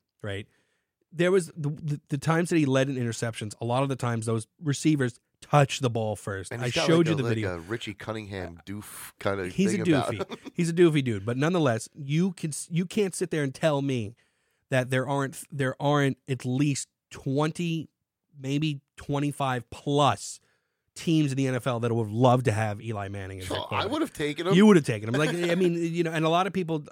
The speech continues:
Speaker 1: like, this is the N F L. Like, it's the ultimate.
Speaker 2: So I saw some crazy stat uh, 'cause I follow a bunch of the forty-niners pages on Twitter and
Speaker 1: That's a,
Speaker 2: Facebook,
Speaker 1: no,
Speaker 2: and,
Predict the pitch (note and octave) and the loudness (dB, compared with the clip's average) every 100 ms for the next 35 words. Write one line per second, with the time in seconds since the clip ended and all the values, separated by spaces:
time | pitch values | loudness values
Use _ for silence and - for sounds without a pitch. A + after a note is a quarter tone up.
0 | D#3 D#3 C#3 F#3 A#3+ A#3 F#3 C#3+ A2+ A3 | -6 -4 -2 -2 0 -2 0 0 0 0
1 | B2+ G#2+ A2 E3+ F#3 A3 - G#2 - _ | 0 -2 -4 0 2 0 -2 -12 -18 _
2 | - - F3+ G#3+ G3+ E3+ D3 C3+ C3+ C3 | -8 -8 -6 -6 -8 -10 -10 -8 -8 -8
3 | C3 - B2+ A#2 G2 _ _ _ _ - | -14 -14 -8 -6 -8 _ _ _ _ -10
4 | G2 F#2 F2+ F2 D#2+ _ _ _ _ - | -8 -8 -8 -12 -16 _ _ _ _ -12
5 | C#3 B2+ B2+ C#3+ C3 A#2 A2+ - G2 - | -8 -8 -6 -4 -2 -2 -4 -6 -10 -4
6 | A2 G#2 G2+ G2 - G#2+ F2+ F#2 - C3 | -4 -2 -4 -6 -4 -6 -4 -8 -2 -2
7 | B2 A#2+ A2 F#2 B2 A#2 - A#2 A2+ A#2+ | 0 0 -2 -6 -6 -8 -6 -4 -4 -4
8 | A2+ | -8